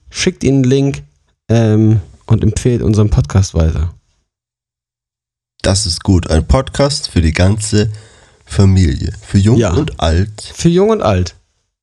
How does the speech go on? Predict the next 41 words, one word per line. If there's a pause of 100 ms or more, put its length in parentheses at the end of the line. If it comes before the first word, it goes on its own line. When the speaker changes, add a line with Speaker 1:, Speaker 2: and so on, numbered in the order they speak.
(540)
Speaker 2:
Und
für
schön
und
hässlich.
Speaker 1:
Nicht
so
wie
Mitteldish
und
Schwartz,
wie
ich
festgestell-,
feststellen
Speaker 2:
Ja.
Speaker 1:
musste. (440)
Ist
nicht
Speaker 2:
Hab
Speaker 1:
für
Speaker 2:
ich
Speaker 1:
jung
Speaker 2:
noch
Speaker 1:
und
Speaker 2:
immer
nicht
angeschaut.
Speaker 1:
Ist
nicht
für
jung
und
alt
gemacht.
Ist
eher
nur
für
jung
gemacht.